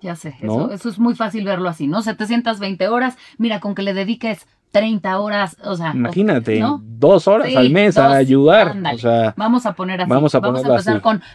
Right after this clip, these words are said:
Speaker 1: pasitos chiquitos, baby steps.
Speaker 2: Exacto.
Speaker 1: Aquí justamente pregunta un, un maestro que dice, "Yo doy clases de humanismo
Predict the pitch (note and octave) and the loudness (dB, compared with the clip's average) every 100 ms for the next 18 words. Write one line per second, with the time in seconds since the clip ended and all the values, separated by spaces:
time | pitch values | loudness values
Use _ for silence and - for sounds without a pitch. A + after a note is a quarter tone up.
0 | - G3+ B3 B3 C4 G#3+ F3+ F#3 E3+ G#3 | -4 -2 -2 -4 -6 -8 -8 -8 -6 -6
1 | A3 - C3 - - - G#2+ - G#2+ G#2 | -6 -8 -14 -16 -14 -6 -4 -4 -4 -2
2 | F#3 A#3 A3+ B3 A#3 G#3 G3 F3+ E3 D3+ | -2 -2 -4 -2 -2 -2 -6 -8 -6 -4
3 | E3 D#3+ F3+ E3 E3+ - D#3 D#3 D#3 E3 | -4 -4 -4 -4 -6 -6 -6 -4 -4 -6
4 | D#3+ E3 D#3 D#3 D#3+ D#3 E3+ F3 E3+ D#3+ | -8 -12 -8 -8 -8 -8 -6 -8 -8 -8
5 | D#3+ D#3 E3 D#3+ D3+ D#3 F#3 D#3+ D#3 C#3+ | -8 -12 -10 -8 -4 -4 -6 -6 -6 -6